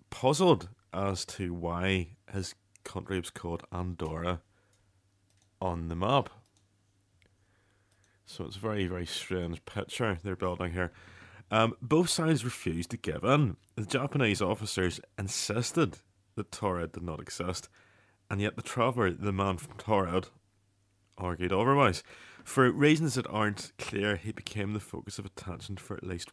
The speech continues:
one customs official. By all appearances, the man was just another passenger. A smartly dressed businessman is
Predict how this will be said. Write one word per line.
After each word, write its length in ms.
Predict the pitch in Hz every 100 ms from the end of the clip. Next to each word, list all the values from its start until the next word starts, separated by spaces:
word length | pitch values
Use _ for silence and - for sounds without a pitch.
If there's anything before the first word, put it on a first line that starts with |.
| -
one 300 | 95 95 78
customs 500 | - 131 127 143 127
official. 440 | 135 110 - 76 - _ _ _ _ _ _ _ _ - - - - - - _ _
By 120 | 127 135
all 120 | 156
appearances, 640 | - 117 117 113 113 92
the 140 | - 98
man 240 | 95 98
was 100 | 92
just 380 | - 90 - 101
another 460 | 95 82 82 87 - -
passenger. 540 | 143 139 156 92 80 _ - -
A 40 | 123
smartly 380 | - 123 113 104
dressed 340 | 98 92 -
businessman 640 | 110 120 143 - 98 85 - -
is 400 | 98 92 87 -